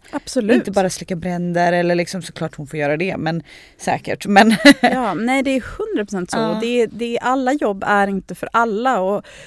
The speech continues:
Speaker 1: jag tror man ska inte vara rädd för att byta jobb om det inte känns bra heller. Det handlar inte om att det bara vad chefen tycker om dig, utan vad tycker du om chefen? Vad tycker du om din arbetsplats? Och är man inte nöjd med, med chef?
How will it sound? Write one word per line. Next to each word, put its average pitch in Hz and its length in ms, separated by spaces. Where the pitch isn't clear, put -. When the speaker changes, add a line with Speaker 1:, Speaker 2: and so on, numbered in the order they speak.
Speaker 1:
jag - 60
tror 269 120
man 262 100
ska 277 100
inte 262 160
vara 208 100
rädd 220 420
för 196 540
att 180 60
byta 247 500
jobb 214 220
om 170 120
det 185 60
inte 180 160
känns - 280
bra 285 300
heller. - 320
Det 214 60
handlar 262 160
inte 254 140
om 208 40
att 190 80
det 190 140
bara 185 140
vad 170 100
chefen 254 560
tycker - 420
om 165 200
dig, 202 480
utan 190 320
vad 226 100
tycker 262 220
du 190 240
om 294 260
chefen? 233 520
Vad 208 100
tycker 226 180
du 226 160
om 311 200
din 208 120
arbetsplats? 170 800
Och 175 160
är 196 100
man 269 140
inte 247 180
nöjd 180 400
med, 147 320
med - 160
chef? 151 580